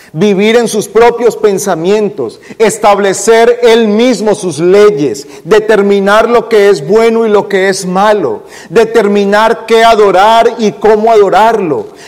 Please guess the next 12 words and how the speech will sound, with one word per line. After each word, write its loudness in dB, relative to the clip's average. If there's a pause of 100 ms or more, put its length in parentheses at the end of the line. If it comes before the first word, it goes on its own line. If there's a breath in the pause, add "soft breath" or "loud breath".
El 2
hombre 2
en -2
su -4
pecado 0
se 0
ha 2
convertido -2
en -4
su -8
propio -6 (120)
Dios. -18